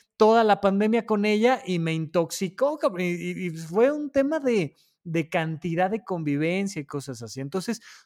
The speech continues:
tóxico es aquello que en vez de hacernos bien o en el balance final entre lo que, el bien que nos hace y lo que nos daña, termina dañándonos más o terminamos dañando más a alguien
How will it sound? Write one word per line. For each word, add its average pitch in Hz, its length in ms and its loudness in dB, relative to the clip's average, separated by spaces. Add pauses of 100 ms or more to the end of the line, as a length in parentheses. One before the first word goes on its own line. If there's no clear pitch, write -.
(140)
tóxico 285 720 2
es 208 220 -4
aquello 202 600 0
que 143 260 -6 (220)
en 156 280 -4
vez 196 280 0
de 202 100 -2
hacernos 160 720 -6
bien 160 400 -2
o 160 240 0
en 151 160 -2
el 139 160 -2
balance 180 560 -2
final 151 500 -4 (360)
entre 156 480 0
lo 147 240 0
que, 165 460 -4
el 175 320 0
bien 190 280 -2
que 214 100 -4
nos 180 240 -4
hace 156 360 -2 (300)
y 175 120 0
lo 151 220 2
que 156 100 -4
nos 143 220 -4
daña, 190 500 -2
termina 170 480 -4
dañándonos 151 800 -6
más 151 260 -6 (260)
o 220 500 2
terminamos 151 880 -2
dañando 143 480 -4
más 139 460 -8
a 123 240 -6
alguien 139 460 -2